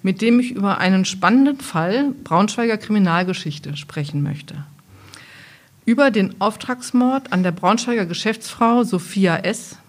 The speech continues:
im Jahr neunzehnhundertachtundneunzig. Dieser Mord hat der Polizei einiges an kriminalistischem Gespür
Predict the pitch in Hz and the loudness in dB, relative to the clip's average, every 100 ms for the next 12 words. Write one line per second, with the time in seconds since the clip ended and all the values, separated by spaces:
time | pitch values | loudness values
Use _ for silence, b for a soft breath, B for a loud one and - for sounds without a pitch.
0 | - 185 185 170 180 - - 170 175 185 | -6 2 2 4 2 -2 -6 0 0 2
1 | 185 185 185 185 175 - - 185 170 160 | 2 2 2 0 -6 -6 -4 -2 0 0
2 | 156 156 - - _ _ B B B B | -2 -6 -14 -18 _ _ B B B B
3 | B B 233 254 185 165 196 330 - 262 | B B 2 4 6 6 4 2 0 -2
4 | 294 269 233 226 196 - 196 226 180 247 | -2 -2 -2 -2 -2 0 0 2 2 4
5 | 285 311 - 208 196 - 208 202 185 214 | 2 0 -4 -2 -2 -2 0 2 0 -2
6 | - - 214 190 190 - 196 180 - | -6 -4 -2 0 -2 -4 0 2 0